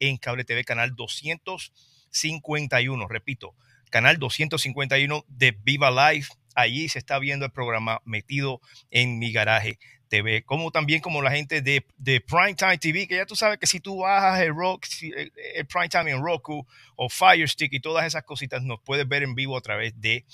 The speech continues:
sus dispositivos. Estamos contentísimos con eso.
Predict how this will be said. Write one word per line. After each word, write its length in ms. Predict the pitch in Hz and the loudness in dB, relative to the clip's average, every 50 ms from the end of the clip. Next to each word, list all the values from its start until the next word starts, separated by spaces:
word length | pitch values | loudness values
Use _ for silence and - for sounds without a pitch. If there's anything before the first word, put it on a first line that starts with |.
| - - - - _ _ | -20 -20 -20 -20 _ _
sus 340 | - - 127 127 131 120 110 | -12 -8 -6 -6 -6 -6 -6
dispositivos. 920 | 117 123 127 - _ 117 120 123 - - 117 - - 120 120 113 98 - | -8 -8 -8 -8 _ -10 -8 -8 -8 -8 -10 -10 -10 -10 -10 -10 -12 -14
Estamos 260 | - - 110 117 120 | -12 -10 -8 -8 -8
contentísimos 560 | - - 123 117 120 107 113 117 110 123 123 - | -8 -10 -8 -8 -8 -8 -8 -8 -8 -8 -10 -10
con 160 | - 123 120 | -10 -4 -4
eso. 240 | 117 113 - - - | -2 -2 -2 -6 -12